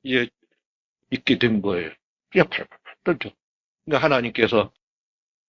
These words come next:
창세기 십오 장에 사건 나타난 하나님이 그때 나타난 거예요. 아브라함에게 나타나서 첫 마디가 뭐냐면요, 이 아브라함에게 복든다는 말 하지 않고,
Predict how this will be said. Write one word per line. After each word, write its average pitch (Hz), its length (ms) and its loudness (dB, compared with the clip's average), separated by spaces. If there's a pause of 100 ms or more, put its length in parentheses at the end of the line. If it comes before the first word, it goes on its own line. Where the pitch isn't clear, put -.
창세기 156 340 2
십오 180 420 4
장에 156 560 8 (340)
사건 139 760 0 (160)
나타난 131 480 2
하나님이 151 640 2
그때 - 360 2
나타난 117 480 -4
거예요. 101 320 -4
아브라함에게 92 600 -8 (680)
나타나서 139 840 -2
첫 - 200 0
마디가 247 560 4
뭐냐면요, 110 720 -4 (680)
이 120 100 -4
아브라함에게 104 520 -4
복든다는 113 840 -6
말 104 180 -6
하지 104 200 -8
않고, 98 380 -14